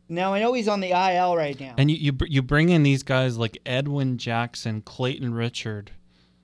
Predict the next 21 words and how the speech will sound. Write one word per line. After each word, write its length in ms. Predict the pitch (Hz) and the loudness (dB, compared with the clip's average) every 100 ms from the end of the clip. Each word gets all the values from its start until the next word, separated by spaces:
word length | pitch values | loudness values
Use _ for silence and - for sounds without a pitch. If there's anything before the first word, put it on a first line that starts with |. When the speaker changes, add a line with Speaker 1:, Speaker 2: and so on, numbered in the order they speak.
| _ _ _ | _ _ _
Speaker 2:
Why? 540 | 131 139 160 123 107 - - _ _ - | -4 -2 -2 -4 -10 -18 -20 _ _ -6
Speaker 1:
In 240 | 170 170 | -2 -2
six 340 | 160 - 247 - | -2 -2 -2 0
starts, 460 | 196 151 135 - _ _ _ _ _ _ - | 0 0 -4 -20 _ _ _ _ _ _ -6
he 160 | 160 156 | -2 0
is 100 | 147 | 0
one 240 | 160 196 | 0 0
and 160 | 226 208 | 0 0
five 420 | 160 143 139 127 _ _ _ 185 | 0 0 -4 -8 _ _ _ -2
with 200 | 196 196 | -2 -2
a 80 | |
twelve 600 | 165 - 190 196 240 262 | -6 -6 0 2 2 0
forty-three 840 | - - 208 208 185 185 190 190 185 | -4 0 0 0 -2 -6 -6 -6 -8
E 160 | 180 180 | -4 0
R 240 | 170 160 | 2 2
A. 120 | 147 135 | 0 -4
Speaker 2:
Ugh. 220 | 123 110 - - - - - - - - - - | -6 -8 -10 -12 -12 -20 -20 -20 -20 -20 -20 -16
Yeah. 360 | 123 113 107 104 - - - - | -10 -10 -10 -14 -20 -20 -14 -4
Speaker 1:
And 580 | 180 175 175 180 165 160 _ _ _ _ _ _ _ _ 427 | -2 0 -2 -4 -8 -12 _ _ _ _ _ _ _ _ -6
I'm 200 | 226 233 | -2 0
not 360 | 254 240 214 | 2 2 0